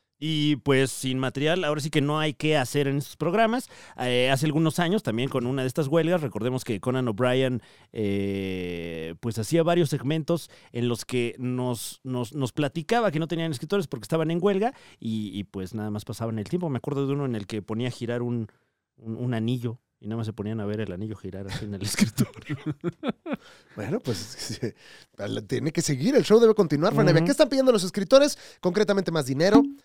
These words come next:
Speaker 2: algunas mejores condiciones, y una de las, de las, eh, cláusulas más interesantes tienen que ver con,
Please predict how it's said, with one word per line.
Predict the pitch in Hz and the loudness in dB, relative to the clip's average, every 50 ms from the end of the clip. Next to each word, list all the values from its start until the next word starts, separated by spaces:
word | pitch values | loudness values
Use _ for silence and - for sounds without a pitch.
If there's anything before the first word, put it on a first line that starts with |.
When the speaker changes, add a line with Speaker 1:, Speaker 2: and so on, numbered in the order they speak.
| _ _ _ _ | _ _ _ _
Speaker 2:
algunas | - 131 139 147 180 180 180 156 | -2 0 2 4 4 6 6 4
mejores | 135 139 - - 156 156 | 4 2 2 2 2 2
condiciones, | - - 139 120 117 - - 175 175 208 247 247 - - - - | 0 -2 -2 -2 -2 0 2 2 4 4 2 0 -2 -8 -16 -10
y | - 160 175 | -2 2 2
una | 202 220 247 247 | 4 4 4 4
de | 208 214 | 4 6
las, | 196 185 175 - - | 4 4 4 2 0
de | - 165 170 | -2 0 0
las, | 165 160 156 - - _ _ | 2 0 -2 -4 -8 _ _
eh, | 120 135 147 | -6 -6 -2
cláusulas | - - 208 220 - 233 214 202 185 165 - - - - | 0 2 2 2 4 4 4 6 6 6 4 2 2 0
más | 170 175 185 185 | 0 0 0 0
interesantes | 214 175 180 180 175 143 180 185 175 220 | 0 0 0 0 0 0 0 0 -2 -2
tienen | - - 185 190 170 | -2 -2 -2 0 0
que | 165 151 | 2 4
ver | 156 175 175 - | 4 4 2 2
con, | - 165 180 196 208 | 2 2 4 4 2